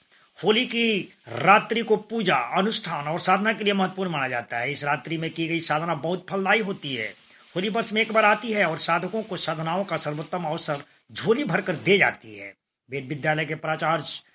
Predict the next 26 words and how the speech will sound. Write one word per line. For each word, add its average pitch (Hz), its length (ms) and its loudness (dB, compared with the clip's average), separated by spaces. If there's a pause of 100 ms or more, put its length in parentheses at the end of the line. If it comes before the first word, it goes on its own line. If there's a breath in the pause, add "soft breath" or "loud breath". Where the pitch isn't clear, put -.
(180 soft breath)
सुशील 151 320 -4
कुमार 165 220 -2 (160)
पांडे 170 320 2
बताते 190 400 4
हैं 190 140 0
कि 202 80 -6
इस 165 100 -4
बार 185 120 0
शास्त्रीय 180 440 -2
मान्यताओं 185 460 -2
का 185 120 -2
अनुपालन 180 340 0
करते 180 300 -6
हुए 175 220 -2 (120)
छह 220 220 0
मार्च 196 300 -2
सोमवार 175 420 -2 (300 loud breath)
की 190 120 0
रात्रि 185 420 6
बारह 165 260 4
बजकर 156 260 -4
तेईस 190 420 -4
मिनट 190 260 0 (280 soft breath)
से 208 200 2
लेकर 190 280 2
के 180 240 -2